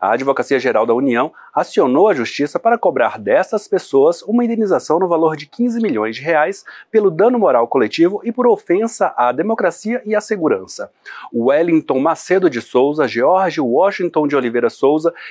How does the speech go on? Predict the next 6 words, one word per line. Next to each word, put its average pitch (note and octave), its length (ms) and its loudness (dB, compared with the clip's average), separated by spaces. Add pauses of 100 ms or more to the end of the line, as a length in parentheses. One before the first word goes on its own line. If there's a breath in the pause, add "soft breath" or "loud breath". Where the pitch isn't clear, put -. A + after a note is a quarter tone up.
(100 loud breath)
e A3 120 2
Alan D3 340 2
Diego B2+ 480 0 (180 loud breath)
dos G#3 280 0
Santos A#3+ 420 -2
Rodrigues C3+ 580 -2